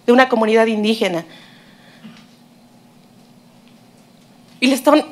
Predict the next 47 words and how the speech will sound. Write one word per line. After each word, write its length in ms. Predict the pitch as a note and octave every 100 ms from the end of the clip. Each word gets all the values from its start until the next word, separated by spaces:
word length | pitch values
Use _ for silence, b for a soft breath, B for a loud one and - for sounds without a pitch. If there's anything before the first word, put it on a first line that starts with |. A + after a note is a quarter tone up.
| -
y 140 | B3+
yo 200 | B3 D#4
sabía 520 | D#4+ E4+ E4+ E4 E4 -
cuál 220 | E4 D#4+
era 140 | F4
la 120 | E4 D4+
magnitud 540 | C#4+ C4 C4+ C4+ D#4
de 100 | E4
lo 140 | D4+
que 80 | D4
le 60 | C4+
estaban 260 | - C#4+
haciendo, 420 | D#4 D#4 D#4 D4 C4+
y 120 | A#3+
yo 240 | C#4 C#4
cada 280 | D#4+ E4 E4
día 300 | D#4 D#4 D4+ D4+
que 100 | C4+
pasa, 400 | C4+ C#4+ C#4 B3+
cada 260 | C#4 D#4+
día 300 | C#4 D4 D4+
que 160 | D4 B3+
hacen 320 | C4 C#4 C4
otro 220 | C#4 D#4+
operativo 500 | - A3 A3+ A#3+ B3+
policíaco 680 | B3 A3+ A3 - A#3 A#3+ B3
con 160 | A#3 A#3
uso 200 | A#3+ C4 B B B
excesivo 600 | B3+ B3+ B3 B3 C4 C#4
de 100 | A#3+
la 120 | A#3
fuerza, 380 | A#3 B3 B3+ B3+ B B
y 180 | C4 C4
otro 380 | C#4+ E4 E4 B3+
de 100 | C#4
donde 260 | C4 B3+
vuelven 320 | A#3+ C4 D4 C#4
a 100 | A3
pasar, 400 | G#3+ B3+ C4 C4
otro, 340 | C4+ D4+ -
otro, 560 | C4 D4+ D#4 D4+ A3+ - - - - _ - - - -
y 120 | A#3+
que 180 | C4+ C4
ya 120 | C4+
fue 140 | D#4+
el 80 | C#4
peor, 420 | C#4 B3+ C4+ B3